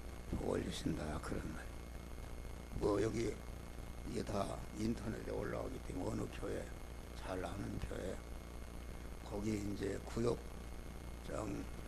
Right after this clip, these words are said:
집사가 있는데 참 자기, 에, 구역 식구들을 말씀으로 잘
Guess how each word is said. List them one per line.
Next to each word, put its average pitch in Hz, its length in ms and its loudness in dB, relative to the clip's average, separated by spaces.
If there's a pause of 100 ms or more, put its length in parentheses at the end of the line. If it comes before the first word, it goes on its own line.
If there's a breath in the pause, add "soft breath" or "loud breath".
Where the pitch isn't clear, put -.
(580)
집사가 - 580 0
있는데 92 600 2 (760)
참 - 640 -2
자기, - 460 4 (1040)
에, - 260 0
구역 127 360 8
식구들을 131 640 2
말씀으로 117 680 2
잘 - 140 -4